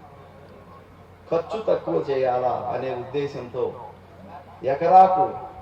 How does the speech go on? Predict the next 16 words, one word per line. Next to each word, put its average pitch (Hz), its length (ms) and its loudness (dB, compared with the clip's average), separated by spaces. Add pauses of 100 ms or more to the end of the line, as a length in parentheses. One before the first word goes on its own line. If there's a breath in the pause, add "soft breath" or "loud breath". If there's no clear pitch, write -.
ఒకటిన్నర 160 480 0
లక్ష, 139 240 -4 (800)
రెండు 131 180 -8
లక్షలు 131 400 -2
అవసరం 117 480 -2
లేదు, 123 340 -6 (500)
ఎకరాకు 156 520 2
ఒక 147 120 2
యాభై 131 420 2
వేలతోనే 185 840 -2 (220)
మనం 151 200 -2
అంతే 220 560 6
పంటను 180 320 2
పండించొచ్చు, 147 920 -4 (1600)
నిజంగా 208 340 0
పండించొచ్చు. - 640 -2